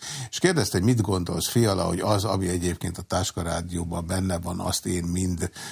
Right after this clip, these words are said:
valóra váltottam el, magyarul, hogy ha elmegy onnan és átmegy a tudományos rovatba, akkor elmondhatja azt, hogy azért többé-kevésbé megcsinálta azt, amit megkövetelt tőle a haza,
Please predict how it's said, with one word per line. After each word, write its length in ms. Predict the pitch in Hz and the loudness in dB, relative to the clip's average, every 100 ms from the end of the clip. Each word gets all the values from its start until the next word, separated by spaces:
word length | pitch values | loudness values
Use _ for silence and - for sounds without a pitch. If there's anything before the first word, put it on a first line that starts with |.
| - | -10
valóra 460 | - 95 90 87 85 | 0 2 2 2 2
váltottam 640 | 92 90 - 82 - 85 104 | 2 2 0 -6 -4 0 2
el, 180 | 113 | 4
magyarul, 720 | 98 107 104 90 85 95 104 95 | 4 4 4 2 2 4 4 4
hogy 260 | 87 87 | 2 2
ha 240 | 90 101 95 | 2 4 4
elmegy 420 | 92 85 87 90 | 2 0 -2 0
onnan 300 | 104 101 87 | 2 2 0
és 160 | 87 | -2
átmegy 320 | 87 87 95 85 | -2 -4 -4 -4
a 40 | |
tudományos 640 | 92 85 82 85 85 85 - | -2 -2 0 -2 -4 -4 2
rovatba, 640 | 117 120 95 87 90 87 113 117 | 4 4 2 2 2 0 -6 -6
akkor 260 | 95 - 95 | -2 0 2
elmondhatja 920 | 90 85 85 - 95 90 90 90 95 | 2 2 -2 -4 -6 -4 -2 2 2
azt, 140 | 90 | 2
hogy 160 | 90 85 | -2 -2
azért 240 | 87 87 | -2 -2
többé-kevésbé 760 | - 87 85 - 80 87 87 90 | -2 -2 -2 -4 -4 -4 -4 -4
megcsinálta 680 | 87 87 - 90 90 - | -4 -4 -4 -4 -6 -6
azt, 200 | 90 - | -6 -6
amit 200 | 90 92 | -6 -8
megkövetelt 640 | - 92 90 90 - 85 - | -8 -8 -6 -8 -8 -12 -8
tőle 260 | 95 92 | -6 -6
a 60 | 87 | -8
haza, 600 | - 131 156 175 151 | -2 2 4 6 6